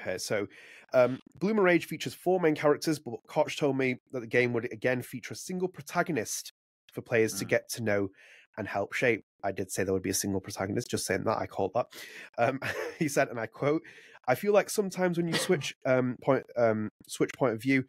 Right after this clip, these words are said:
Speaker 1: you get disconnected. Um, it gives more of a s-, a feeling being a mastermind storyteller rather than caring about the one character. We really want you to focus on finding your place within this group of friends," end quote.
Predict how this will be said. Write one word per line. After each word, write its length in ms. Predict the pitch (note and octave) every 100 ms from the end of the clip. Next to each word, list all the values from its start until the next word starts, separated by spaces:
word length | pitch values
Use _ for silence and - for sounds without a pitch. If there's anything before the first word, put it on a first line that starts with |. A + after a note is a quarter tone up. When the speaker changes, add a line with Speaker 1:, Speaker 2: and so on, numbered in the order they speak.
| - _ _
Speaker 1:
you 80 | A2+
get 220 | C#3+ D3
disconnected. 640 | D3 C#3+ B2+ C3+ - E3+ - _ _ _ _ _ _ _ _ - -
Um, 240 | A#2 A2+ A#2+
it 100 | A#2+
gives 360 | D3 C3+ A#2 C3+
more 240 | C#3 C#3+
of 80 | B2
a 40 |
s-, 300 | A#2 - - - _ -
a 60 |
feeling 560 | - - D3 C#3+ C3+ A#2+ -
being 380 | A#2+ A#2 A2 G#2+ _ - - A#2
a 80 | G#2+
mastermind 580 | C3 D3 - C#3 C3
storyteller 680 | B2+ D3 C3+ C3 - C3 B2+
rather 320 | A#2 C3 C3
than 260 | A2+ B2 C#3+
caring 480 | - - B2+ B2 A#2
about 320 | G2+ G#2+ G2+ - - - _ -
the 80 | G2+
one 300 | A#2 D3 C#3+
character. 560 | D3 C#3 - D3 C3 - - _
We 100 | A2
really 260 | G#2 C#3+ C#3+
want 160 | C#3
you 60 | A#2
to 80 | -
focus 380 | - A#2 - -
on 240 | G#2+ G#2+
finding 280 | - A2 A2
your 120 | A2
place 360 | - B2 A2+ -
within 440 | A2 G#2+ C#3 C#3 - _ - _ _
this 160 | A2+ -
group 260 | - A2+
of 100 | G#2 -
friends," 440 | D#3+ E3 F3 F3
end 200 | - G#2+
quote. 320 | - D3+ D3+